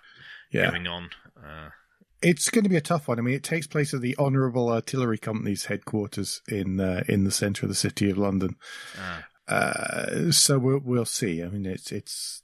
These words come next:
Speaker 1: th-, but they're, they're doing lots of stuff. Their, their website explains, outlines loosely some of the precautions, uh, that, that, that, that they're putting in place. So we'll, we shall see.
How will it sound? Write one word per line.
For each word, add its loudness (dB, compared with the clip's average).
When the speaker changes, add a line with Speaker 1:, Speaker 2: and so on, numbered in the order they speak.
Speaker 1:
th-, -2
but 0
they're, 4
they're 2
doing 2
lots -4
of -10
stuff. -10
Their, 2
their 2
website 0
explains, -2
outlines 2
loosely 2
some -6
of 0
the 0
precautions, -6
uh, -2
that, -2
that, 2
that, -2
that -2
they're 0
putting -6
in -6
place. -6
So -4
we'll, 0
we 0
shall 0
see. 0